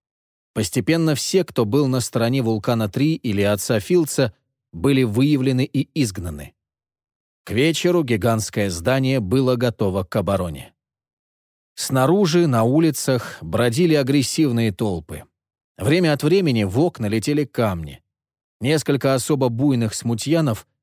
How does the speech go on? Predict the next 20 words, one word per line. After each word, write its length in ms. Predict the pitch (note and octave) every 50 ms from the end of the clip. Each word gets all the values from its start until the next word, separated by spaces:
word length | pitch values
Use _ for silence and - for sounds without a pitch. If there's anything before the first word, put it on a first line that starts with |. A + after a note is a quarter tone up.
| _ _ _
пытались 500 | - B2 G#2 - C#3+ C#3+ D3+ C#3 - - -
штурмовать 600 | - - - - C#3 C3 B2+ C3 C3+ C#3+ C#3 A#2+ A#2
двери, 380 | B2+ D3 F#3 F3+ C#3 F#2 E2+
но 240 | E2+ G#2 D3 E3+ E3
были 220 | D3 D3 D3 C#3+
отогнаны. 640 | C#3 C3+ A#2+ - - G2+ D#2+ D2 D#2+ D#2 D2 D2 C#2 - _ _ _ _ _ _ _ _ _ -
У 60 | G#2+
охраны 480 | A2 G#2+ - D3 D#3 E3 E3+ D#3 C#3
внутри 400 | B2 A#2 C3+ B2+ A2 - D3+ D3+
было 280 | C3 A#2 C3 C3 C3 A#2+
преимущество 840 | A2 B2+ B2 B2 A#2 B2+ C3 A#2 G2+ - A#2+ G#2 - - A2+ A2+ G#2+
в 80 | F#2+
вооружении. 800 | G2 A#2+ A#2 A2+ A2 A2+ G#2+ F#2+ F#2+ E2 D2 C#2 C2+ C2 - - _ _ _ _ _ _ _ _ _ _ _ _ _ _ _ _ _ _ _ _
Систематическая 1040 | - - - C#3 C#3 A#2 - - D#3+ D#3 D#3 D3 - G#3+ - G3 E3+ - - C#3+ B2+
проверка 540 | G#2 - A#2+ A#2 B2 D3 E3 D#3 - - C#3+
одиннадцати 720 | - - A#2+ G#2+ G2+ C#3+ E3+ D#3 C3+ A2 - B2 G#2+ - A#2+
директоратов 800 | G2+ A2+ A#2 A#2+ G#2+ - - A#2 G#2 A#2+ B2+ C3+ - C3 G#2+ -
системы 600 | - - A2+ G2+ - - - D3+ C#3+ A#2+ A2 G#2
Unity 460 | G2 A2 C3 D3 C#3+ C#3 B2 - B2
показала, 720 | G2 - F#2 - G2 F#2 F2 G#2 B2 C3 C#3 C#3 C3 -